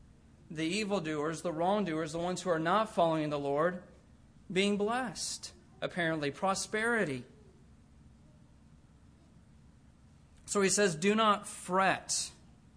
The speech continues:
I like how one, uh, dictionary defined this word, uh, the, the Hebrew word here. It means to heat oneself in vexation. And we can see that when we're fretting or even becoming angry,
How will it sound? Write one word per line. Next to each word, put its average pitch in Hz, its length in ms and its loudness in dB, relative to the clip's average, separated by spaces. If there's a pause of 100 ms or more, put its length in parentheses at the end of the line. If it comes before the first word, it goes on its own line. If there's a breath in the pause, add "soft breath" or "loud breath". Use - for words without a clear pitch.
(280 loud breath)
I 156 60 2
like 175 140 4
how 175 120 8
one, 156 460 2 (160)
uh, 143 140 -4
dictionary 147 840 -4 (180)
defined 165 400 -4
this 143 160 -6
word, 156 360 -4 (840 loud breath)
uh, 143 160 -4
the, 139 160 -8
the 143 200 -10
Hebrew 165 340 -4
word 143 260 -4
here. 165 240 -2
It 151 160 -4
means 190 360 0
to 175 100 -2
heat 202 420 -4
oneself 175 640 0
in 151 100 -4
vexation. 139 640 -2 (1300 loud breath)
And 147 180 0
we 170 80 2
can 165 160 0
see 190 220 2
that 151 160 8
when 143 100 0
we're 135 120 2
fretting 165 540 6
or 143 120 4
even 151 220 0
becoming 151 420 -2
angry, 160 480 0